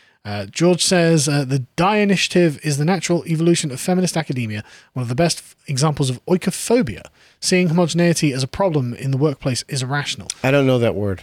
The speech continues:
Speaker 1: Right, so oiko-, oikophobia and its counterpoint, oikophi-, oikophilia, it wasn't coined by Sir Roger Scruton, a conservative British philosopher, but it's popularised by him.
Speaker 2: Oh.
Speaker 1: And it just comes from the Greek oikos,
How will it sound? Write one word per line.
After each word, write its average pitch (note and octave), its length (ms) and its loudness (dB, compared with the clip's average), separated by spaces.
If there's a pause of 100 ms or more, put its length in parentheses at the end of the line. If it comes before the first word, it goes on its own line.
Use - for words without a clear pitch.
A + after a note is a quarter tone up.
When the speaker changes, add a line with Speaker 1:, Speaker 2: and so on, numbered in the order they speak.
Speaker 1:
Right, D3 200 -2
so E3+ 180 2 (160)
oiko-, A3+ 560 2
oikophobia G3 800 0 (480)
and A#2+ 180 -6
its A2+ 100 -6
counterpoint, D3+ 380 -2
oikophi-, E3+ 380 -2
oikophilia, A2+ 640 -4
it C#3+ 140 -6
wasn't B3 320 0
coined A3+ 480 -4
by E3+ 300 0
Sir - 260 -6
Roger D3+ 280 -4
Scruton, E3+ 640 -6 (380)
a A2+ 140 -10
conservative C#3 580 -2
British - 520 -2
philosopher, D3+ 540 -2 (300)
but D3+ 100 -4
it's D3 80 -4
popularised F#2+ 640 -6
by F2 140 -14
him. E2 200 -20
Speaker 2:
Oh. G#2 220 -4 (800)
Speaker 1:
And E3 200 0
it D#3 260 -4
just D3+ 180 -4
comes F#3 260 -2
from D#3 120 -2
the D3 60 2
Greek C#3+ 260 -2
oikos, - 540 -4